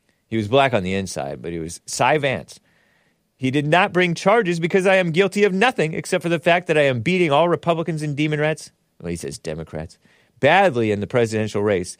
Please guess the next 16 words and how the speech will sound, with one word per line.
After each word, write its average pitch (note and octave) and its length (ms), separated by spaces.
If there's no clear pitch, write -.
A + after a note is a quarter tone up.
It C3+ 180
is G2 320
Russia, E3 480
Russia, D3 460
Russia, D3 640
Ukraine, F3+ 460
Ukraine, F3+ 360
Ukraine. D3 580
The C3+ 120
no F#3+ 160
collusion F3+ 500
Mueller D#3 320
ho-, F#2 220
Mueller C3 460
hoax, E2+ 500
hoax. - 480